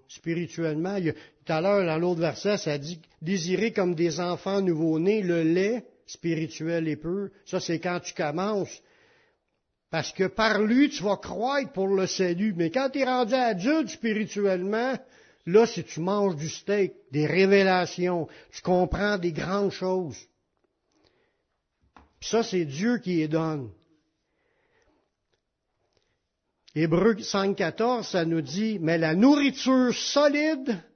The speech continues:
est pour les hommes faits. » Ça, c'est les hommes, quand t'arrives à un niveau de maturité dans le Seigneur, t'es un homme de Dieu.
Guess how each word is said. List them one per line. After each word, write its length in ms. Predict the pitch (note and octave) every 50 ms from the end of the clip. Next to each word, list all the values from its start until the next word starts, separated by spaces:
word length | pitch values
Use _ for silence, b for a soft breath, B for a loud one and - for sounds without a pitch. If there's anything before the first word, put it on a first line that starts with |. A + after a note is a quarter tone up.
| _ _ _ _ _ _
est 140 | F3+ F3+ F3
pour 280 | - - F#3+ G3 G3 G3+
les 280 | F#3+ F#3+ F#3 D#3+ D#3+
hommes 220 | G3 F3+ F#3+ F3+ -
faits. » 420 | - - - - F3 F3+ E3 - - - _ _ _ _ _ _ _ _
Ça, 220 | _ - - A3 A3+
c'est 180 | A3 - F#3
les 380 | F3 E3+ E3+ E3+ D#3+ C3+ B2+ F3+
hommes, 260 | G3 G3+ G3+ G3 F#3
quand 160 | - F#3 F3
t'arrives 400 | E3 - F3 F3 F3 G3 G#3+ F#3+
à 40 | F3+
un 100 | E3 E3
niveau 320 | E3+ E3+ D#3+ D#3 F#3+ G3+ G3
de 60 | F#3+
maturité 800 | F#3+ F3+ F3 - - F#3+ E3+ E3+ E3 - - G3+ G#3+ A3 G3 B B B B B
dans 120 | D#3 D#3 D3+
le 80 | D#3+
Seigneur, 580 | D3+ - F#3 E3 D#3+ E3 F3 F3+ F#3 F#3 F#3 F3+
t'es 240 | - D#3 C#3+ - E3+
un 320 | D#3 D#3 D3+ D3+ D#3 E3+
homme 380 | F#3 F#3+ F#3+ G3 G3+ F#3+ E3+ D3
de 140 | D#3+ E3
Dieu. 560 | D3+ C3 B2+ C3+ C#3+ E3+ F#3 F#3 F3 E3 -